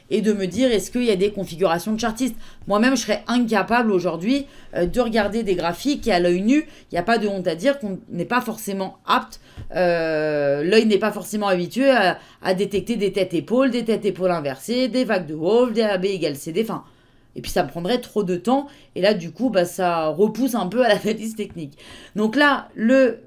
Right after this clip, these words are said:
euh, Wallmaster associé à AutoChart Decoder est juste topissime. AutoChart Decoder associé aux divergences est génialissime. Euh, je ne peux pas vous en dire plus, si ce n'est que mettez-le en place parce que ça fonctionne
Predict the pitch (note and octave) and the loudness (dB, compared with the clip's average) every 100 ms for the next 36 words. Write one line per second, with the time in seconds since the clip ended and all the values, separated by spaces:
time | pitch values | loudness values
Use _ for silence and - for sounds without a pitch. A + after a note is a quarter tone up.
0 | - F#3 F#3 F3 F3 A3+ C4+ B3+ A#3+ - | -2 2 4 4 4 4 4 2 -2 0
1 | A#3 A3 F#3+ - A3+ A3 B3 A3 - A#3+ | 2 2 0 -4 -4 -2 -4 -4 -4 -2
2 | A3 A3 - _ _ A#3 B3+ B3+ B3 A#3+ | -2 -4 -14 _ _ -2 0 0 -2 -4
3 | A3 A3+ A3 G#3 G#3+ F#3+ - E3 F#3 F3+ | -2 -2 0 0 0 0 -4 0 0 0
4 | - D#3 A3 A3 - _ - B3+ A3+ - | -8 -4 -4 -4 -10 _ 0 2 2 -4
5 | G3+ A#3 B3 - - _ _ - B3+ C#4 | 0 2 0 -6 -20 _ _ -2 0 0
6 | C4+ A#3+ B3 B3+ B3+ A#3+ A3+ G#3+ A3 A3 | 0 0 0 0 2 2 2 -2 -2 -4
7 | A#3+ A3 G#3 A3+ G#3 A3 A3+ A3 - - | -2 -2 -2 -2 0 0 -2 -2 -6 -4
8 | F#3+ - E3 A#3+ B3+ A#3 F#3+ - A3 B3+ | -4 -4 -2 0 2 0 -2 -4 -2 -2
9 | - - - - F3+ E3+ E3 D#3 G#3+ G3 | -6 -16 -20 -2 0 2 0 0 -2 0
10 | A#3 A#3+ C4 A3+ A#3 A3 B3+ B3+ D4+ - | -2 2 2 2 0 0 0 2 0 0
11 | - B3 B3 A3 G#3 - F3+ B3+ A#3 B3+ | -2 -2 2 0 0 -4 -2 0 2 4
12 | A3+ A3 A3 B3 A#3+ F#3+ - G#3+ - F#3 | 4 4 2 0 0 -4 -6 -6 -4 -6
13 | F#3 E3+ A3 G#3 | -6 -4 -2 -2